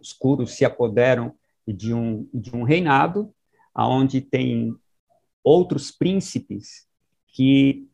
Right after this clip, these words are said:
por direito, é deles, né, esse, esse reinado, e aí trava-se uma guerra. E o diálogo de Krishna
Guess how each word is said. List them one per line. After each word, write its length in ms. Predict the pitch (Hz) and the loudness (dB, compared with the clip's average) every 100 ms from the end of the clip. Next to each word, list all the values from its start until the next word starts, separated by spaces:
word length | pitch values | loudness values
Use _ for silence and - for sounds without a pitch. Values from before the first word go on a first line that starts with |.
| - | 4
por 220 | 196 185 | 6 6
direito, 760 | 151 170 175 180 175 139 135 | 2 4 4 4 2 -2 -2
é 140 | - 139 | 0 0
deles, 880 | 117 110 139 156 180 190 214 233 - - _ - | 0 4 6 8 6 4 -2 -6 -16 -20 _ -12
né, 380 | 113 131 156 160 _ _ _ | -6 -4 -6 -10 _ _ _
esse, 1040 | 120 127 - - 120 120 113 107 101 101 - _ _ _ - | 0 0 0 -2 0 0 0 -2 -4 -6 -14 _ _ _ -6
esse 240 | 120 - | -6 -2
reinado, 680 | 131 160 175 139 175 185 254 _ _ _ _ _ _ | 2 2 4 2 2 -2 -6 _ _ _ _ _ _
e 100 | 120 | 2
aí 340 | 165 147 196 - _ - | 4 4 2 -4 _ -2
trava-se 440 | 160 156 156 - | 0 0 -2 -6
uma 200 | 165 170 | -6 -4
guerra. 440 | 151 113 104 104 104 _ _ _ - | -2 0 -2 -8 -20 _ _ _ -4
E 160 | 185 | 0
o 80 | 214 | 2
diálogo 840 | 196 277 214 180 208 269 247 302 - _ _ _ _ | 4 6 8 8 6 2 0 -2 -4 _ _ _ _
de 140 | - 131 | -8 -8
Krishna 960 | - - 160 175 - - 233 247 285 | 0 2 2 -2 -8 -2 0 0 -4